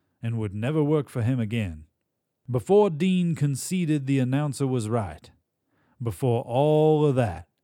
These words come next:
those sharper fans were headed for the doors. It was a madhouse afterward.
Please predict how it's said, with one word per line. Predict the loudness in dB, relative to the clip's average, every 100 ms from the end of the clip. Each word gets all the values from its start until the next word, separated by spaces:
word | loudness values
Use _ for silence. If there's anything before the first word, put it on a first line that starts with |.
| _ _ _ _ _
those | -4 -4 -4
sharper | -2 0 0 -2
fans | -6 -6 -8 -8 -10
were | -8
headed | -4 -4 -6
for | -10
the | -8
doors. | -4 -4 -6 -10 -16 _ _ _ _ _
It | -6
was | -4 -4
a | -4
madhouse | -2 -2 -2 -4 -6 -8
afterward. | -8 -8 -8 -12 -14